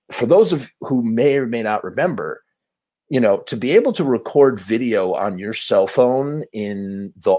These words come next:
aughts was incredibly difficult. There were video cameras, video cameras existed, but to be able to record audio, you could not do so easily. Let's see if you can hear this, Lindsay. Ready? I'm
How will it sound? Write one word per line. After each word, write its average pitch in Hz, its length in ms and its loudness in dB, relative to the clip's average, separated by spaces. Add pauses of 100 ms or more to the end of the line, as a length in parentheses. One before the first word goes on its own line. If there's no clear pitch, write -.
aughts 104 640 0
was 98 260 -6
incredibly 117 1040 -2
difficult. 92 400 -4 (240)
There 143 140 4
were 220 120 6
video 233 400 6
cameras, 98 560 -2
video 160 300 0
cameras 165 320 -4
existed, 127 580 -8
but 107 200 -2
to 104 100 -14
be 113 240 -10
able 143 580 0 (680)
to 120 100 -2
record 101 800 -2 (760)
audio, 98 600 2
you 98 140 -12
could - 200 -12
not 110 320 -2 (420)
do 104 200 -8
so 98 260 -6
easily. 87 300 -10
Let's 113 180 -6
see 156 80 -4
if 135 100 -6
you 135 60 -6
can 110 140 -6
hear 82 180 -8
this, - 180 -14
Lindsay. 62 260 -12
Ready? 82 240 -4
I'm - 260 -16